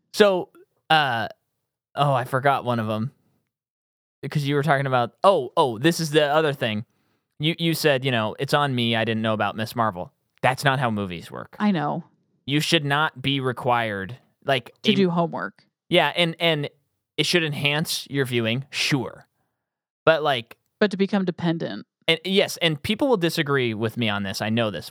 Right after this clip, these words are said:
Speaker 1: but Doctor Strange in the Multiverse of Madness, a wild movie that people, a lot of people don't think is good. Uh,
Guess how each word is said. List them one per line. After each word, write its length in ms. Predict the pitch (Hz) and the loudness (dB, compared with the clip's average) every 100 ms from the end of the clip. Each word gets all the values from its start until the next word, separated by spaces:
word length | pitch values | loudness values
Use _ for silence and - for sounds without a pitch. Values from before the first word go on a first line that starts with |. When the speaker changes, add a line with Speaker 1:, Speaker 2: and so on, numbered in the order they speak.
| - | 0
Speaker 1:
but 200 | 131 92 | 0 2
Doctor 300 | 120 131 190 | -2 -2 -4
Strange 320 | - 190 185 | -2 0 0
in 80 | 175 | 0
the 60 | |
Multiverse 560 | 147 135 151 147 156 170 | 0 0 0 0 -2 -4
of 100 | 180 | -4
Madness, 520 | 143 95 90 - - _ _ _ _ - | -4 -6 -8 -12 -16 _ _ _ _ -10
a 80 | 95 | -6
wild 380 | 92 117 175 196 | 0 0 0 0
movie 440 | 165 151 156 160 _ _ | -2 -2 -4 -6 _ _
that 240 | - 98 - - | -4 -4 -6 -12
people, 500 | 117 107 131 127 131 _ _ _ | -10 -4 -2 -2 -6 _ _ _
a 80 | 117 | -4
lot 120 | 113 | -2
of 40 | 147 | -2
people 180 | 175 156 | -4 -2
don't 140 | 139 | -4
think 140 | 143 120 | -4 -6
is 100 | - | -6
good. 280 | 107 80 - _ _ _ _ - | -6 -6 -14 _ _ _ _ -2
Uh, 340 | 135 123 107 | 0 0 -4